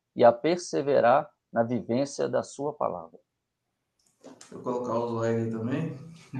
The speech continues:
Speaker 2: Espírito Santo de Deus, fiel consolador dos aflitos, derramai seus dons durante a minha caminhada evangélica e fortaleça a minha decisão de prosseguir com coragem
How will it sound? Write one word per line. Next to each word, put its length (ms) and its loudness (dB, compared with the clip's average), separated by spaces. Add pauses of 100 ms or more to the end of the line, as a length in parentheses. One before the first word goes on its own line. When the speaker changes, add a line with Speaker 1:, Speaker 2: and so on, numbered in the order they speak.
(1000)
Speaker 2:
Espírito 600 6
Santo 480 2
de 140 -2
Deus, 880 6
fiel 400 4
consolador 720 4
dos 160 2
aflitos, 960 0 (360)
derramai 680 6
seus 360 4
dons 560 2
durante 380 4
a 40 0
minha 240 2
caminhada 480 4
evangélica 880 4 (120)
e 100 -6
fortaleça 960 4
a 140 0
minha 140 0
decisão 560 4
de 160 4
prosseguir 600 2
com 240 0
coragem 640 6